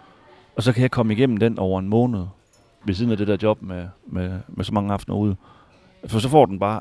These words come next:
en over hatten. Og sådan er det også, når jeg har, øh, startet story mode op i, igen, øh, på G T A fem eller på Just Cause tre.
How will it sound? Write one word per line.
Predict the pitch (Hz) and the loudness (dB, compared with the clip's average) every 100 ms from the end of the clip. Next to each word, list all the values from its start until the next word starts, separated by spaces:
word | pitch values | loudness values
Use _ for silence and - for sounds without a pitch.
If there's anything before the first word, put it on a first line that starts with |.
| _ - | _ -6
en | 123 | -4
over | 95 87 | -2 -4
hatten. | 101 - - | -6 -8 -8
Og | 117 | -2
sådan | 147 | 2
er | 139 | 4
det | 143 | 4
også, | 135 | 2
når | 107 | -2
jeg | 95 95 | -2 -2
har, | 90 90 - - - - - - | -2 -4 -8 -20 -20 -20 -20 -6
øh, | 107 95 90 85 95 110 | -2 0 0 -2 -4 -8
startet | - 101 98 98 | 0 2 4 2
story | - 117 113 | 4 4 6
mode | 104 104 | 4 4
op | 101 - - | 2 0 -6
i, | 92 90 | -6 -6
igen, | - 101 107 127 123 131 | -6 -2 -2 -2 -8 -8
øh, | 87 90 | -8 -6
på | - 95 98 | -6 -6 -6
G | |
T | - | -6
A | 92 | -6
fem | - - 160 - | -4 -6 -6 -8
eller | 95 92 90 | -6 -6 -6
på | 95 98 | -8 -6
Just | 92 | -8
Cause | - 98 - | -8 -10 -6
tre. | 139 | -6